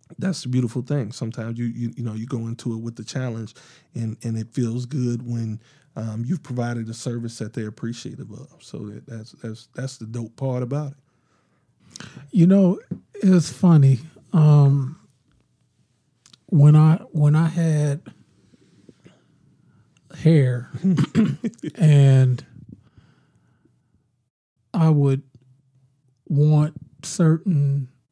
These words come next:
Speaker 2: like, styles,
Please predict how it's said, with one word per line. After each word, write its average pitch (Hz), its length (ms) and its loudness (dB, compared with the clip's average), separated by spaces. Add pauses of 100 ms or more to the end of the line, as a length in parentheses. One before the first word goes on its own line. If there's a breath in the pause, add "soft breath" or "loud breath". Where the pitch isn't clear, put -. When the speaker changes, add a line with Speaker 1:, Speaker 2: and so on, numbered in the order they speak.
(760)
Speaker 2:
like, 131 300 -4 (720)
styles, 156 960 0